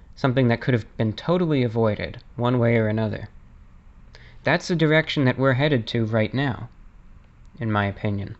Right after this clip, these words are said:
Politics, like I said, has gotten very hyper-partisan, to the point where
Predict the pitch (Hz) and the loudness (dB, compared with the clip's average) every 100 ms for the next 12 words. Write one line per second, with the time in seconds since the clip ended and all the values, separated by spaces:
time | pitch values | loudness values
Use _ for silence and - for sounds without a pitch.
0 | - - - - - - - - - - | -20 -20 -20 -20 -20 -20 -20 -20 -20 -20
1 | - - - - - 143 175 202 - 127 | -20 -20 -20 -20 -4 2 4 2 2 0
2 | - 120 117 117 - 113 110 107 113 - | 0 -2 2 0 0 0 2 0 -2 -10
3 | - - - - - - - 127 113 123 | -20 -20 -20 -20 -20 -20 -10 -6 -2 -2
4 | 113 113 107 139 143 120 120 127 - - | -2 -2 2 2 2 2 0 0 -4 -2
5 | 110 107 110 - 117 - - - - - | -2 -4 -8 -14 -14 -18 -20 -20 -20 -20
6 | - - - - - - 131 131 135 131 | -20 -20 -20 -20 -16 -6 -2 2 2 4
7 | 120 120 117 120 | 4 4 4 2